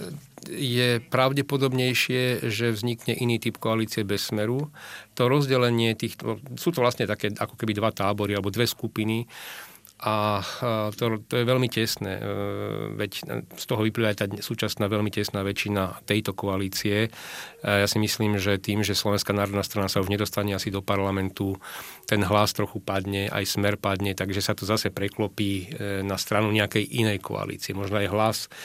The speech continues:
e, ktorý vlastne mal tú možnosť byť tam aj tam, vybral si nakoniec Smer z istých dôvodov, možno, že po tých ďalších voľbách pôjde do spolupráce s niekým iným. Takže ja si myslím, že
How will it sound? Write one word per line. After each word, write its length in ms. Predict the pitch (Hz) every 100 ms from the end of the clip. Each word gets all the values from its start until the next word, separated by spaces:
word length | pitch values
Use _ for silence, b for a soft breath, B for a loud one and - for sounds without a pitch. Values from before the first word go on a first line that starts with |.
| B B -
e, 80 | -
ktorý 480 | - 107 101 104
vlastne 320 | 107 101 110 107
mal 160 | 107
tú 80 | -
možnosť 320 | 104 101 104
byť 180 | 95 98 -
tam 160 | 110
aj 140 | 104 98
tam, 240 | 104 113 127
vybral 320 | 113 101 98
si 160 | - 95
nakoniec 320 | 92 95 90
Smer 240 | - 107
z 160 | 117 117
istých 160 | 117 113
dôvodov, 480 | 120 120 123 131 - B B B
možno, 320 | 101 101 101 98
že 80 |
po 160 | 101 101
tých 160 | 101 92
ďalších 400 | 98 101 110 95
voľbách 480 | 98 98 98 -
pôjde 480 | 107 95 92 95 98
do 240 | 113 98 90
spolupráce 640 | - 104 98 95 92 92
s 80 | 92
niekým 320 | 95 - 95
iným. 160 | 90 95
Takže 160 | 98
ja 160 | 123 135
si 160 | 127
myslím, 320 | 113 - 107 98
že 160 | 90